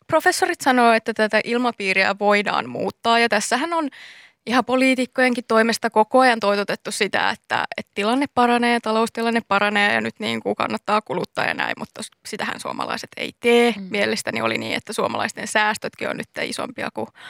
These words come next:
Speaker 1: aiemmin, mutta tässä toinen näistä professoreista sanoo, että yritysten, poliitikkojen ja perheitten on uskallettava ottaa enemmän riskiä. Se voi tarkoittaa esimerkiksi sitä, että ottaa lainaa ja hankkii itselleen kodin tai vaikka, että laajentaa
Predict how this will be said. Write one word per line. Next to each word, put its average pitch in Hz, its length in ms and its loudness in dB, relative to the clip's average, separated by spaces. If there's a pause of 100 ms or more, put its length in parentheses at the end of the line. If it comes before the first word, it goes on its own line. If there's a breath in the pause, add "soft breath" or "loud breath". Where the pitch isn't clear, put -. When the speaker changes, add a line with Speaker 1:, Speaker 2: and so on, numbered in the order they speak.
(400 loud breath)
Speaker 1:
aiemmin, 240 560 4
mutta 220 280 0
tässä 214 320 2
toinen 254 300 4
näistä 208 220 2
professoreista 202 680 0
sanoo, 196 300 2
että 196 360 0
yritysten, 226 760 0
poliitikkojen 202 680 2
ja 208 60 0
perheitten 208 720 0
on - 240 -4
uskallettava 208 600 -2
ottaa 214 280 0
enemmän - 320 -4
riskiä. 262 580 -2 (400 loud breath)
Se 170 120 -2
voi 196 120 2
tarkoittaa 277 420 2
esimerkiksi 220 440 -2
sitä, 196 200 0
että - 200 -4
ottaa 95 360 -2
lainaa 196 360 2
ja 220 100 0
hankkii 208 380 -4
itselleen - 420 -4
kodin 220 400 0
tai - 240 2
vaikka, - 280 -2
että 208 220 -6
laajentaa - 460 0